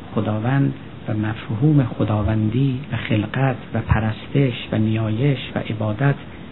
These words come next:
همهٔ اینها حضور تام و تمام در جامعهٔ عربی داشت.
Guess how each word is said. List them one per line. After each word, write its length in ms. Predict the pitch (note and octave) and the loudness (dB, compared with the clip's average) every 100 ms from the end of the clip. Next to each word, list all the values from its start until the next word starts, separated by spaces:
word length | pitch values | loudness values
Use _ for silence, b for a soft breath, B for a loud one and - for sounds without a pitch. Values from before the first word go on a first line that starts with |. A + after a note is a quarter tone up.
| - | -4
همهٔ 220 | B2+ D#3+ | 2 4
اینها 520 | D#3 - C3+ A#2+ C3+ B2 B2 | 4 2 2 2 0 0 -2
حضور 420 | A2+ C#3 E3+ D3 | 0 2 4 4
تام 380 | - A#2 A2+ A2+ | 2 0 0 0
و 40 | |
تمام 380 | A#2 A#2+ D3 C#3+ | 0 2 2 2
در 120 | B2 A2 | 0 -2
جامعهٔ 400 | A2 A2 A#2 C3 | 0 2 0 0
عربی 420 | B2+ A2 G#2 A#2+ | -2 -2 0 0
داشت. 320 | A#2 G2+ - | -2 -4 -8